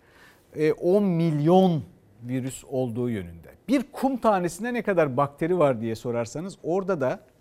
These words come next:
tahminler bir trilyon diyor. Bir kum tanesinden bahsediyorum. Dolayısıyla dikkatli olmakta fayda var. Şimdi Futbol Federasyonu'nun bir kararı var. Bakalım o karar ne?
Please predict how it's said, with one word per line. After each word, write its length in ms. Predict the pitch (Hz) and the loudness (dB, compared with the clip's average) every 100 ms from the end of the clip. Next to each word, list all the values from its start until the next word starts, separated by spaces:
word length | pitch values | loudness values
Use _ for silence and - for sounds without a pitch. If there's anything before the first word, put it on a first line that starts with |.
| _ _ _ - | _ _ _ 0
tahminler 680 | 143 139 143 147 180 123 | 2 2 -2 -4 -4 -4
bir 180 | 143 254 | 0 0
trilyon 840 | - - 220 196 170 165 180 175 120 - - | 0 -8 -4 -2 0 4 4 2 -2 -12 -14
diyor. 240 | 107 87 - _ _ _ _ _ _ - - _ _ _ _ 143 | -14 -14 -18 _ _ _ _ _ _ -20 -20 _ _ _ _ -2
Bir 120 | 220 | -2
kum 200 | - 185 | 0 0
tanesinden 640 | 175 143 123 - 110 101 | 4 4 2 -4 -6 -6
bahsediyorum. 540 | 90 - - 67 67 _ _ _ _ _ _ _ - | -8 -10 -16 -18 -20 _ _ _ _ _ _ _ -2
Dolayısıyla 720 | 220 208 180 - 160 190 196 - - _ _ _ _ - - - _ _ _ _ _ _ _ | 4 6 6 4 6 6 4 -6 -20 _ _ _ _ -20 -20 -20 _ _ _ _ _ _ _
dikkatli 480 | 151 160 170 151 175 | -8 0 0 0 0
olmakta 400 | 160 127 117 165 | 0 0 -2 -4
fayda 320 | - 131 120 | 0 2 2
var. 80 | 98 | 0
Şimdi 340 | 95 - 285 254 | -2 -2 0 0
Futbol 360 | 285 - 269 | -2 0 2
Federasyonu'nun 760 | 240 240 233 220 - 240 247 254 | 6 6 6 4 2 -2 -2 -4
bir 80 | - | 2
kararı 400 | 202 180 160 175 | 6 8 8 6
var. 200 | 254 208 | 2 2
Bakalım 340 | - 220 226 | 2 2 2
o 100 | 208 | -2
karar 380 | 196 208 214 160 | 6 8 8 6
ne? 280 | 165 262 | -2 -4